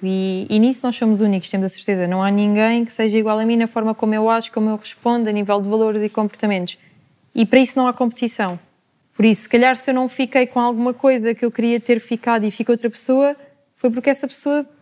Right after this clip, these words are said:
provavelmente fez mais fit. E não, e não quer dizer que eu seja inferior a ela, simplesmente eu sou diferente e aquilo não era para mim.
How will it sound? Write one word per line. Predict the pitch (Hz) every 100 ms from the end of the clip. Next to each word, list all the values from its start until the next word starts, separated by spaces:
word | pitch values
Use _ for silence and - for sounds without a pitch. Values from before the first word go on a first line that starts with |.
| _ _
provavelmente | 277 285 285 285
fez | - 285
mais | 277 285
fit. | - 311 294 _ _ -
E |
não, | 269 269
e |
não | 277
quer | 285 302
dizer | 285
que | 320
eu |
seja | 269 262
inferior | 262 - 262 247
a |
ela, | 240 220 214
simplesmente | - 220 226 220
eu | 233
sou | 254
diferente | 226 226 - 254 262 -
e | 247
aquilo | 240 247
não | 240
era | 233
para | 233 240
mim. | 226